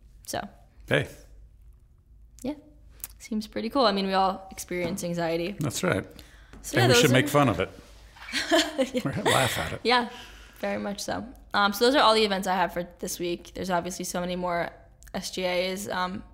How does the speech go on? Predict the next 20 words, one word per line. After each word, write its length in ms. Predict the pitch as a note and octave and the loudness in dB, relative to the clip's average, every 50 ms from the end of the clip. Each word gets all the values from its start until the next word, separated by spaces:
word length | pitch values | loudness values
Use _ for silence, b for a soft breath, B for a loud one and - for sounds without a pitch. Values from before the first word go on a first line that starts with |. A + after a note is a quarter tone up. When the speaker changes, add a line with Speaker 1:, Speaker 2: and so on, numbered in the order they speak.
| _ - - | _ -16 -16
Speaker 1:
I 40 | F#3+ | -12
think 160 | - F#3 - | -10 -8 -6
I 60 | F#3 | -4
already 140 | F#3 F#3 F#3 | -4 -4 -4
talked 180 | - F#3 F#3+ - | -6 -6 -6 -4
about 180 | F#3 F3+ - | -4 -4 -4
it 40 | - | -4
last 200 | - - F#3+ - | -4 -4 -6 -6
time 320 | - G#3 - - G#3 G3+ G3+ | -8 -6 -6 -6 -6 -6 -6
when 140 | G#3 - - | -6 -6 -6
you 140 | - - | -6 -6
weren't 220 | - - - - A3 | -6 -6 -6 -6 -8
here. 240 | G#3 - - A3+ A3+ | -10 -8 -10 -6 -2
Speaker 2:
Mm-hmm. 480 | B2+ A#2 A2+ A2 G2+ F#2 G2+ G#2 G2 A2+ - | -2 0 0 0 0 0 0 0 0 -2 0
Speaker 1:
But, 160 | G3 G#3+ G3+ | 2 2 4
um, 320 | G3 F#3+ F#3 F#3 F3+ F3+ F3+ | 4 4 4 4 2 0 -2
we're 140 | F#3+ F#3+ F#3+ | -2 -4 -2
creating 320 | - - G3+ G3 G3 G#3 | -2 -2 0 0 2 0
a 80 | A3+ A3 | 0 0
calendar 520 | - G#3+ E3 F3 F3 E3 F3 F3 G3+ | 0 -2 0 0 0 0 0 -2 -2